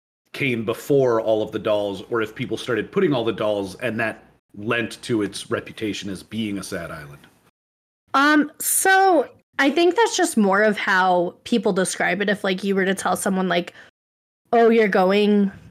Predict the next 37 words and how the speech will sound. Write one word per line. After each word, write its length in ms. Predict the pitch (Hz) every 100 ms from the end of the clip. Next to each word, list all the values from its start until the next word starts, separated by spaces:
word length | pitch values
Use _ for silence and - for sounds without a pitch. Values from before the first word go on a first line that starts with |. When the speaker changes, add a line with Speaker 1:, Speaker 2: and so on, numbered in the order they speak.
| _ -
Speaker 2:
to 680 | - 226 190 190 196 208 208 - - _ _ _ _ _ _ -
Speaker 1:
<laughs> 200 | 147 -
Speaker 2:
Island 460 | 151 120 208 214
of 80 | 208
the 80 | 208
Dolls," 320 | 208 202 214
they'd 200 | 208 196
be 100 | 196
like, 420 | 202 190 185 170 - _ _ _ _ _ _
"Oh, 400 | 240 233 233 196
that's, 280 | 175 208 -
like, 140 | 277
a 80 | 302
sad 360 | - - 190 190
place. 360 | - 196 190
Why 140 | - 185
would 180 | 202 190
you 80 | 190
go 220 | 185 190
there?" 400 | - 165 220 226 - - _ _ _ _ _ -
Speaker 1:
Oh, 420 | 175 190 196 180
I 160 | 151 160
got 260 | 135 113
you. 60 | -
Okay. 340 | 151 151 98 - _ _
Okay, 280 | 220 262 120
I 120 | 110 180
think 240 | - 220
I'm, 120 | 196
I 80 | 226
Speaker 2:
And 160 | 208 196
Speaker 1:
think 100 | 262
I'm 60 | 165
finally 360 | - 131 135
getting 220 | 123 131
on 160 | 139 139
board. 160 | 127